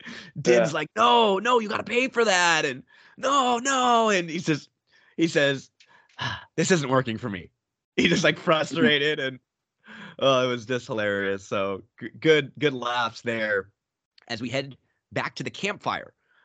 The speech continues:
Speaker 1: and Bo has her moment to speak. It's our time to, uh, it's, it's time to retake our home world. Even though the planet is not cursed, there are still dangers. Dormant species have been awakened from the bombings.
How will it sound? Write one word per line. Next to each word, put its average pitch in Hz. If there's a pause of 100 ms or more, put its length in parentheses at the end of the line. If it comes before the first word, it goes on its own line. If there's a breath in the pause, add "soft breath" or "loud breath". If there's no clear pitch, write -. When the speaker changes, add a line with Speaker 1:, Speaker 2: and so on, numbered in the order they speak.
(160)
Speaker 1:
and 107 (300)
Bo 143
has 131
her 135
moment 123
to 113
speak. - (460)
It's -
our 113
time 120
to, - (260)
uh, 92
it's, 90 (140)
it's -
time 160
to 147
retake 131
our 107
home 104
world. 90 (180)
Even 120
though 127
the 120
planet 113
is 92
not 101
cursed, 131
there 107
are 98
still -
dangers. 131 (480 soft breath)
Dormant 139
species 147
have 120
been 117
awakened 120
from 131
the 120
bombings. 110